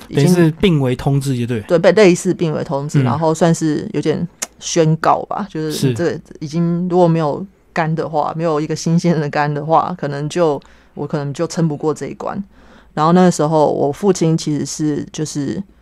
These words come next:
Speaker 1: 他那时候已经六十八岁了，然后他就是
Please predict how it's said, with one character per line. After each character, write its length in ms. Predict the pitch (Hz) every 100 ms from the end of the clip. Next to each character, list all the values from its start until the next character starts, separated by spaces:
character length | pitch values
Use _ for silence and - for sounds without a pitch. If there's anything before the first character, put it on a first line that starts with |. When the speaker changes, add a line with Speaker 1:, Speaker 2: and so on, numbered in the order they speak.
| _
Speaker 1:
他 140 | 214 247
那 100 | 254
时 120 | 220
候 100 | 190
已 40 |
经 200 | 151 160
六 160 | 170 160
十 140 | -
八 200 | - 143
岁 200 | 139 147
了， 160 | - - 202 _ _
然 200 | - 151
后 200 | 170 180
他 460 | 170 160 156 151 151
就 140 | - 156
是 320 | 156 143